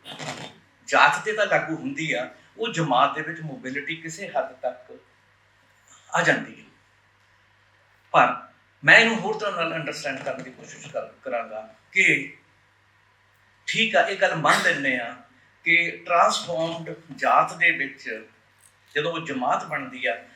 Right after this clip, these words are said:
ਮੋਬਿਲਿਟੀ ਨਹੀਂ ਹੁੰਦੀ। ਪਰ ਜਿਹੜੀ ਚੀਜ਼ ਦੇਖਣ ਵਾਲੀ ਆ ਉਹ ਇਹ ਆ ਕਿ ਉਹ ਜਮਾਤ,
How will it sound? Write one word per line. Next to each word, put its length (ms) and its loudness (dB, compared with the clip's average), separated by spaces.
ਮੋਬਿਲਿਟੀ 560 -2
ਨਹੀਂ 320 -4
ਹੁੰਦੀ। 240 -20
ਪਰ 380 0
ਜਿਹੜੀ 280 4
ਚੀਜ਼ 220 -8
ਦੇਖਣ 260 -4
ਵਾਲੀ 320 0
ਆ 80 -6
ਉਹ 220 -8
ਇਹ 260 -2
ਆ 240 -2
ਕਿ 240 2
ਉਹ 360 -4
ਜਮਾਤ, 640 6